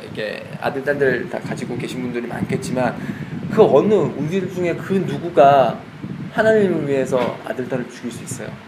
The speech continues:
감히 생각할 수 없는 그러한 높은 차원의 시험을 받았지만 아브라함은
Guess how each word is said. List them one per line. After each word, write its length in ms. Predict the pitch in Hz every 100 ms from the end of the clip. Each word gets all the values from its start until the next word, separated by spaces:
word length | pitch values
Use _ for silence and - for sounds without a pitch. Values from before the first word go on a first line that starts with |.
| - - - - - - - -
감히 300 | - - 226
생각할 360 | 240 233 233 190
수 140 | 170
없는 560 | 131 131 139 139 120 - - - - - - - - - - -
그러한 960 | 175 196 196 180 147 - - - - -
높은 640 | 214 - 233 208 160 139 -
차원의 680 | 180 170 165 156 139 120 - - - - -
시험을 420 | - 185 170 160
받았지만 680 | 123 120 120 123 135 120 - - - - - - - -
아브라함은 720 | 123 135 127 123 131 131